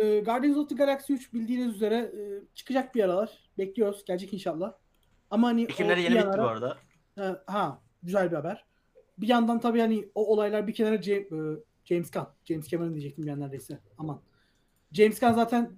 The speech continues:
Speaker 1: şey yapıyordu hani ekip işte dağılabilir, bitebilir, birileri ölecek falan filan derken Dave Bautista birazcık şey yaptı. E,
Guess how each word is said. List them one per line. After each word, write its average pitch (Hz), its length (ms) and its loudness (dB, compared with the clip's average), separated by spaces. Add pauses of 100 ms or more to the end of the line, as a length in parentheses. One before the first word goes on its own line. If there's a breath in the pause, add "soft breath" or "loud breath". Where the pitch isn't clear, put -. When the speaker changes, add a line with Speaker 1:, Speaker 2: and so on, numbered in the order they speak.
Speaker 1:
şey 240 140 0
yapıyordu 240 320 2
hani 226 160 4
ekip - 340 -8
işte 202 260 -2
dağılabilir, 214 540 4
bitebilir, 208 500 0
birileri 202 300 2
ölecek 196 400 2
falan 196 280 0
filan 214 260 -2
derken 233 400 -4 (480)
Dave 208 180 8
Bautista 220 360 0
birazcık 220 300 2
şey 240 160 2
yaptı. 202 460 0 (200)
E, 170 60 -8